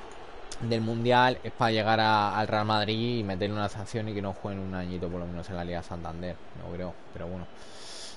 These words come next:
Es lo que hay, chicos, pero bueno, ahí siguen, la verdad. Pero bueno,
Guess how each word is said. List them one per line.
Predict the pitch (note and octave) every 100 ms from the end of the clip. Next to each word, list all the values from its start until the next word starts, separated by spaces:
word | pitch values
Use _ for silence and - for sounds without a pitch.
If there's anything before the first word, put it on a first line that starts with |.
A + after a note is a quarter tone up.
| -
Es | C3+
lo | D3+
que | B2 A2+
hay, | A#2+ G#2
chicos, | - G2+ E2+ - -
pero | G#2+ G#2
bueno, | G2+ F#2+
ahí | G#2 G#2 G2+
siguen, | F#2+ G#2+ F#2+ G2 -
la | F#2+
verdad. | F#2+ F#2+ F#2+ - -
Pero | F2+ F#2
bueno, | F#2+